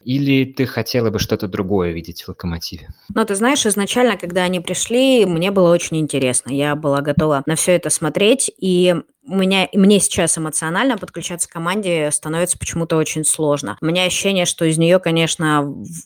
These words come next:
Speaker 2: вот эта машина, которую они запустили, э, достала частичку какой-то очень важной души, и мне всего этого не хватает для того, чтобы прям эмоционально сопереживать и, м, подключаться ко всему происходящему. Я честно могу сказать, что я немножечко так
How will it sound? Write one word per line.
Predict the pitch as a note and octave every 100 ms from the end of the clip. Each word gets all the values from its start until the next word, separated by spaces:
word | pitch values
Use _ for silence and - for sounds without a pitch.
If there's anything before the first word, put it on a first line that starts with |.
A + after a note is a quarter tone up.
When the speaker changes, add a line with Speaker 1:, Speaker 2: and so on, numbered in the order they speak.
| F3+
Speaker 2:
вот | F3 E3
эта | D#3
машина, | D#3 D#3 - B3+ F#3+
которую | D#3 D#3 D#3
они | D3+ D3+
запустили, | D#3 - D3+ - G#3+ F3 - E3+
э, | D3+ D3
достала | D#3 D#3+ G3 F3 D#3
частичку | D#3 - E3+ - D#3+ D3
какой-то | D#3 E3 D#3+
очень | D#3 - D#3+
важной | E3 D#3+ D3+
души, | D#3 D3+ A3+ B3+
и | F3
мне | E3+ F#3
всего | - E3+
этого | E3+ E3
не | E3 D#3+
хватает | E3 E3+ F#3+ F3
для | D#3+ D3+
того, | D#3 E3
чтобы | - D#3 D#3 D3
прям | - F3 -
эмоционально | G3 F3 - E3+ F3 F#3+ F3
сопереживать | - D#3 D#3+ D#3+ D#3+ D#3+ F3 F3+ - -
и, | E3 D#3 D#3 D3+ D3 D#3
м, | D#3
подключаться | D#3+ - E3 - D#3 -
ко | C#3+
всему | - D3+ C#3
происходящему. | C#3+ C#3 - D3+ C#3+ - C#3+ C3+
Я | E3+ D#3+
честно | G3 F3
могу | D#3+ D#3 D#3
сказать, | D#3 F3+ F#3+
что | - D#3
я | E3
немножечко | E3+ D#3+ D#3+ - - D3+
так | D3